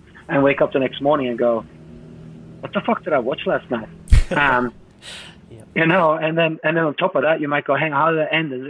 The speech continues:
Speaker 1: you gotta sit there and watch the recap before you watch the show, 'cause your brain just switches off. It, it's not absorbing it; it's just being entertained. So that's why we break all the material up. So you go reading,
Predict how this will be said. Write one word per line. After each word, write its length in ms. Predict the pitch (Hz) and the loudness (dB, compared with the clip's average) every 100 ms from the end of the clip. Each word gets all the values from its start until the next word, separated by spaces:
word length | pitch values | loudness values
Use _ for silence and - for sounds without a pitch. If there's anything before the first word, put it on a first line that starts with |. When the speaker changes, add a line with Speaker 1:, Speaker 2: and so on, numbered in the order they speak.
| 151 | -10
Speaker 1:
you 60 | |
gotta 240 | 160 147 135 | -2 -2 -2
sit 100 | 165 - | -6 -4
there 80 | |
and 100 | 135 | -2
watch 140 | 135 - | -2 -2
the 60 | 131 | -2
recap 480 | 120 160 - 123 120 _ | 0 0 0 0 -2 _
before 240 | 123 - 139 | -10 -2 0
you 80 | |
watch 140 | 131 127 - | 0 -2 -2
the 80 | |
show, 280 | 107 147 127 - - - - - | 0 2 0 -2 -14 -20 -6 0
'cause 100 | 185 | 2
your 80 | 190 | 2
brain 300 | - 202 247 | 2 2 4
just 160 | 190 - | 2 -2
switches 340 | 151 - 113 | -6 -6 -2
off. 220 | 156 117 - | -2 -2 -2
It, 180 | 143 - | -2 -2
it's 160 | - 175 | -2 0
not 260 | 185 160 - _ _ _ _ _ - | 2 0 -8 _ _ _ _ _ -4
absorbing 640 | 123 - 151 170 156 117 | -2 0 2 2 0 -4
it; 160 | 117 - | -8 -6
it's 200 | 135 - | -6 -2
just 220 | 160 156 - | -4 -4 -2
being 200 | 165 135 | 0 0
entertained. 500 | 120 117 131 117 110 | -4 -4 -4 -6 -4
So 300 | - 123 127 - | 0 2 0 -4
that's 160 | - 190 | -4 0
why 60 | 170 | -2
we 80 | |
break 300 | 143 139 135 | 0 0 0
all 100 | 143 | -2
the 80 | 131 | -4
material 380 | 123 - 131 127 | -4 -2 0 0
up. 80 | 120 | 0
So 80 | - | -4
you 60 | |
go 180 | 123 120 | -2 -2
reading, 640 | 117 127 151 151 151 147 | 0 2 4 4 2 -2